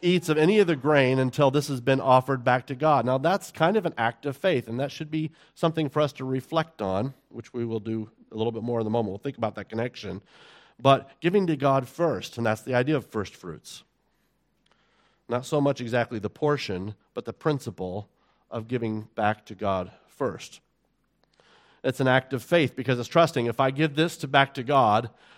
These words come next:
there's still gonna be enough left for me. I can trust God.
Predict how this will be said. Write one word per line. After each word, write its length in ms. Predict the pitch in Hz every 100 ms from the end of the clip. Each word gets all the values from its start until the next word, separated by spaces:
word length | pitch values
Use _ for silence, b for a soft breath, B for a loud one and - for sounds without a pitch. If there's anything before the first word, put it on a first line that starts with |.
| b
there's 160 | 139 -
still 180 | 160
gonna 200 | 135 143
be 140 | 127 123
enough 360 | 117 117 -
left 260 | 123 98 -
for 140 | -
me. 220 | 92 90 - _ _ _ _ _ _ _ _ _ _ _ _ _ -
I 60 | 123
can 160 | 139
trust 320 | - 170 - 120
God. 400 | 98 85 98